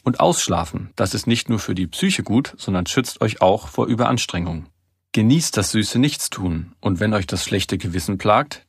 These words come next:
denkt in Zukunft an meine Worte. Übrigens, für die Sauna gilt das Gleiche. Sie tut nur für eine gewisse Zeit gut. Doch wenn es für den Körper dauerhaft zu warm wird,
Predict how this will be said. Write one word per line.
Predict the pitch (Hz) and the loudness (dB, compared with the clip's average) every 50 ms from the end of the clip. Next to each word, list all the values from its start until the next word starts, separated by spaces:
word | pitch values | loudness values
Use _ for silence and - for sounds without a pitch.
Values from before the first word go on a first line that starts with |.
| _ _ - | _ _ -4
denkt | - 98 92 85 | -2 -2 -2 -2
in | - 90 | -2 -4
Zukunft | - - 95 85 - 113 117 117 - - - _ | -4 -4 -4 -2 0 0 0 -2 -4 -10 -10 _
an | - 107 | -2 2
meine | 110 104 101 110 120 120 | 2 4 4 2 2 2
Worte. | 120 98 85 90 - 87 82 - _ _ _ _ _ _ _ _ _ _ _ _ _ _ _ _ _ - | 2 2 2 0 -2 -8 -10 -12 _ _ _ _ _ _ _ _ _ _ _ _ _ _ _ _ _ 4
Übrigens, | 135 139 139 - 107 92 87 80 78 - - - - - | 4 4 4 2 0 0 0 0 -2 -4 -8 -10 -12 -8
für | - 104 | -4 -2
die | 92 92 | -2 -2
Sauna | 87 82 92 92 104 110 113 120 | 0 0 2 2 2 2 2 2
gilt | 117 107 117 113 113 | 0 0 0 0 0
das | 120 110 - | 0 -2 2
Gleiche. | - 120 110 113 107 101 - 90 82 82 90 - _ _ _ | 4 6 6 6 4 2 -2 -4 -6 -6 -10 -16 _ _ _
Sie | - - 104 90 | -6 -4 -4 -2
tut | - - 110 98 - | 0 -2 -2 0 0
nur | 107 113 117 | 0 0 0
für | - - 120 | 0 0 -2
eine | 117 107 107 98 | 0 0 0 0
gewisse | 110 98 98 101 - - 98 | -2 -2 -2 -4 -4 -6 -6
Zeit | - - - 117 120 117 - | -2 2 2 2 2 0 -2
gut. | - 92 85 82 - - _ _ _ _ | -4 -4 -4 -4 -8 -14 _ _ _ _
Doch | - - 92 - | -8 -6 -4 -2
wenn | 98 101 101 | -2 0 0
es | 95 - | -2 -2
für | - 98 | -2 -2
den | 90 87 87 | -2 -2 -2
Körper | - - 101 95 - 95 87 | 0 0 0 0 0 -2 -4
dauerhaft | 82 85 - 101 127 160 139 98 95 90 - | -4 0 2 4 4 4 4 2 0 -2 -4
zu | - - 98 87 | -4 -4 -2 0
warm | - 90 87 87 87 | 0 0 0 0 -2
wird, | 101 107 135 - - | -2 -2 -4 -4 -8